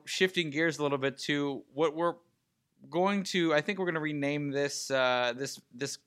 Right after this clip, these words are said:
minute the Quenton Jackson minute, because Ben Brook improved to six and one the year, six and one on the year, excuse me.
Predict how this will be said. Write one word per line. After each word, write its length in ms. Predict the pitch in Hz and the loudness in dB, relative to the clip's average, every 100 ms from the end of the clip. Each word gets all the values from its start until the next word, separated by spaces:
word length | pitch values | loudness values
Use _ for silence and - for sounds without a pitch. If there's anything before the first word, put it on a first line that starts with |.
| - | -8
minute 440 | 127 139 147 143 120 | -4 -2 0 -2 -4
the 140 | 131 | -8
Quenton 400 | - 165 127 131 | -4 -2 -2 -4
Jackson 560 | 120 139 139 - 123 117 | 0 2 0 -2 -6 -4
minute, 340 | 120 123 120 _ _ _ _ _ _ _ _ _ | -2 -2 -4 _ _ _ _ _ _ _ _ _
because 260 | 127 160 123 | 0 0 2
Ben 280 | 117 180 185 | 4 4 6
Brook 220 | 180 175 | 2 2
improved 460 | 147 - 156 147 | -4 -2 -2 -2
to 100 | 135 | -4
six 340 | 123 - 156 - | -2 0 -2 -2
and 120 | 147 | -2
one 160 | 139 139 | 0 0
the 100 | 131 | -2
year, 380 | 135 147 156 - | 0 0 -2 -4
six 240 | - 160 | -4 -2
and 80 | 151 | 0
one 100 | 143 | 2
on 140 | 139 135 | 2 2
the 80 | |
year, 180 | 127 135 | 0 0
excuse 320 | 135 - 147 | -2 -4 -4
me. 200 | 151 160 | -4 -8